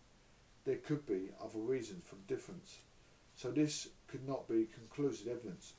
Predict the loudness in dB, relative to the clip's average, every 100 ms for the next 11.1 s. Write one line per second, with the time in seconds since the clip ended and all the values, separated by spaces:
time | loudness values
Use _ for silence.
0 | -10 -6 -4 -2 -2 -4 -8 -16 -20 -20
1 | -20 -20 -20 -20 -20 -20 -20 -20 -20 -20
2 | -20 -20 -20 -20 -20 -20 -20 -4 0 4
3 | 4 4 6 6 6 4 0 2 2 2
4 | -2 -6 -8 -14 -8 0 0 0 -6 -12
5 | -10 -6 -4 -2 4 4 4 2 2 4
6 | 2 -2 0 2 2 2 -2 -8 -8 -10
7 | -12 -12 -16 -20 -20 -6 2 4 4 0
8 | -2 -4 -6 -8 -16 -10 0 2 2 -2
9 | 0 2 2 0 0 0 2 2 2 2
10 | 0 0 0 -4 -10 -10 -16 -18 -6 -4